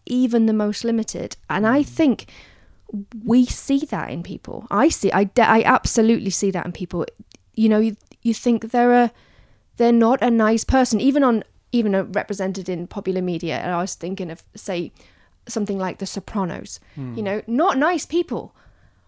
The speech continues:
Speaker 1: but then they still love the people that, that, you know, they love their children and they would sacrifice themselves for their children.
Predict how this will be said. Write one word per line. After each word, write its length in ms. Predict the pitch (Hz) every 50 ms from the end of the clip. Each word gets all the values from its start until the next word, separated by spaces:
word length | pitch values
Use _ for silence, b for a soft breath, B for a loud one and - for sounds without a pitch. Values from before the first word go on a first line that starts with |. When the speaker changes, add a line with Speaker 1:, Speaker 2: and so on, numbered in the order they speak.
| _ _ -
Speaker 1:
but 160 | 247 226 202
then 240 | 269 294 349 339 320
they 140 | 311 294
still 460 | 262 - - - - - 294 302 311 294
love 380 | 254 254 285 277 202 190 -
the 80 | - 202
people 380 | - - - - - 220 208 190
that, 200 | 202 196 - - _ _ _ - _
that, 160 | - 196 - _
you 120 | - 233 220
know, 280 | 190 175 185 196 220 - _ _ _
they 160 | - 220 220 214
love 320 | 226 226 233 247 247 240
their 140 | - 254 247
children 400 | - - 285 330 320 311 240 202
and 120 | 196 190
they 80 | 196 202
would 140 | 196 220 214
sacrifice 640 | - 277 302 302 - 320 - 320 262 220 - -
themselves 420 | 202 196 175 196 - - 185 -
for 180 | - - 202 190
their 140 | 190 196 196
children. 460 | 196 - 254 262 233 - - - 202